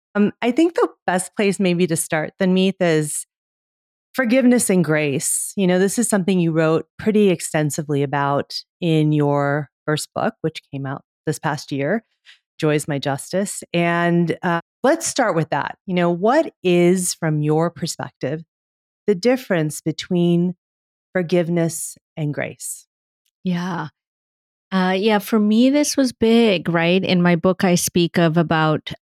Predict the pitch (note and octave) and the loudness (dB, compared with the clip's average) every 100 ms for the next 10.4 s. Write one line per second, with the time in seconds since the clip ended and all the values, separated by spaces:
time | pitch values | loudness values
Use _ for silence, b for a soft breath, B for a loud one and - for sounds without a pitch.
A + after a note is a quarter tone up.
0 | _ - - F3+ E3+ D#3+ F3 - E3+ E3 | _ -14 0 4 4 2 0 0 0 2
1 | D#3+ - - D#3+ C#3 D3+ C#3+ - E3 - | 2 0 -2 -2 0 -2 -2 0 0 0
2 | - F#3+ E3 D#3+ B B B G3 G3+ F#3+ | 0 2 2 0 B B B 2 4 4
3 | F3+ F#3 - F3 D#3+ - D#3 D3+ D3+ D3+ | 4 2 0 2 2 -2 -2 2 2 2
4 | - E3 D3+ D#3 D3+ D3+ C#3+ C#3+ D3 D#3+ | 2 0 2 2 2 2 0 -2 -2 -2
5 | D3+ D3 C#3+ C#3+ D3 D3 D3 D3 D#3+ D#3+ | 0 0 0 0 2 2 0 0 0 -2
6 | _ _ F3+ G#3+ _ F#3+ G3 G3+ - - | _ _ -6 -6 _ 0 2 0 -2 -10
7 | - - F3+ E3 - D#3 - D#3 E3+ D3+ | -16 -2 0 0 0 -2 -2 -2 -2 -2
8 | D#3+ D3+ - F#3 - F#3 A#3+ D4 D#4 A3+ | 0 0 0 0 0 2 2 2 2 4
9 | G3+ G3+ G3+ F3 D#3+ E3+ - - - F#3 | 4 4 2 2 2 0 -2 -10 -2 0
10 | F#3 G3 G3+ | 2 4 4